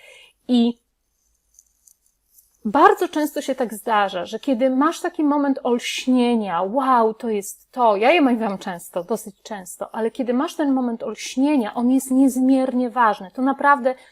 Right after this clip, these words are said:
ja czasem powtarzam moim klientom, ale sama to kiedyś usłyszałam, nie pamiętam od kogo, być może od mojej psychoterapeutki, więc lata temu, wiele lat temu, że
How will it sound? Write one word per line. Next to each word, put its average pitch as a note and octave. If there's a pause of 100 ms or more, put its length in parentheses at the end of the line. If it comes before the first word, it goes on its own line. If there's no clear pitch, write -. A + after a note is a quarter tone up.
(200)
ja B3+
czasem C4+
powtarzam B3 (640)
moim A#3
klientom, B3
ale A#3
sama C4+
to C4
kiedyś C4
usłyszałam, B3+ (500)
nie B3
pamiętam D4+
od C4
kogo, A#3+
być A#3
może C4
od A#3
mojej B3
psychoterapeutki, A#3
więc A3+
lata A#3+
temu, F#3+
wiele A#3
lat G#3
temu, C4+ (380)
że A3